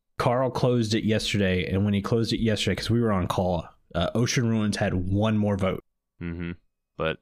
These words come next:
Speaker 2: uh, yeah, it's actually tied now. But, uh, the votes were thirty for the Ocean Ruins,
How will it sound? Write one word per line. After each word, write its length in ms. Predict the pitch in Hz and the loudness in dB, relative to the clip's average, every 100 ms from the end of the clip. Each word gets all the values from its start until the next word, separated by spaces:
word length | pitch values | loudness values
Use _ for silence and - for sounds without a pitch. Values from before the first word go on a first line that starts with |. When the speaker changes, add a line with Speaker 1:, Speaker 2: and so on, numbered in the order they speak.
| - | -12
Speaker 2:
uh, 40 | |
yeah, 260 | 87 - - | -10 -10 -10
it's 180 | 85 - | -14 -2
actually 320 | 87 85 - | -2 -2 -8
tied 400 | - 95 82 78 | -6 -2 0 -2
now. 220 | 80 73 73 | -2 -4 -2
But, 360 | 87 - - - - | -2 -4 -10 -18 -14
uh, 200 | 90 92 | -12 -10
the 160 | 85 87 | -6 -4
votes 680 | 78 117 156 - - - - _ | 2 2 0 -6 -8 -8 -12 _
were 540 | - 87 82 82 80 - _ _ _ | -4 -2 0 -2 -4 -8 _ _ _
thirty 300 | 110 107 120 | -2 0 -2
for 160 | - 127 | -4 -2
the 160 | 120 | 0
Ocean 280 | 120 - 127 | 0 -2 -6
Ruins, 480 | 110 101 104 123 | -4 -4 -6 -10